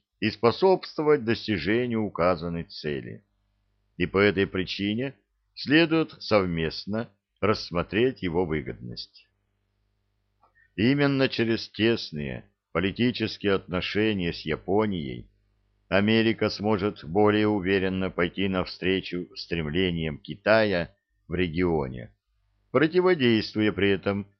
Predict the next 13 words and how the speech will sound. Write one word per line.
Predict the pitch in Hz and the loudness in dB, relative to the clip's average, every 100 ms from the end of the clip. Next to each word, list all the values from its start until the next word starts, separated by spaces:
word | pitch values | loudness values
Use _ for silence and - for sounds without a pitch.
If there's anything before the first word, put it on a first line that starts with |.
| _ _ - | _ _ -4
проявлениям | 95 92 87 82 85 87 107 135 120 | 2 2 2 0 0 0 -2 -4 -6
его | - 98 82 73 73 | -4 -2 0 0 -2
самоуправства. | 98 107 135 143 190 175 - - - - - _ _ _ _ _ _ _ _ _ _ _ _ | 0 0 0 0 4 4 2 -10 -10 -10 -12 _ _ _ _ _ _ _ _ _ _ _ _
Только | 139 151 - | 6 8 6
на | 151 | 4
этой | 151 139 131 127 | 4 6 4 4
основе | - 135 143 127 82 65 - | 2 2 2 2 0 -4 0
может | 98 104 104 | 2 4 2
быть | 87 104 - 76 | 0 -2 -2 0
достигнут | 87 - - 110 101 87 78 - _ _ _ - | 0 0 -2 -2 0 -2 -6 -8 _ _ _ -18
сложный | - 90 101 117 101 78 71 62 _ _ _ _ _ | -8 2 8 8 6 0 -10 -12 _ _ _ _ _
трехсторонний | 92 113 - - 101 110 120 110 101 | 4 4 2 0 4 4 4 2 -2
компромисс, | 92 92 90 78 85 87 107 101 - - | -2 -2 -2 -2 -2 0 -2 -4 -6 -16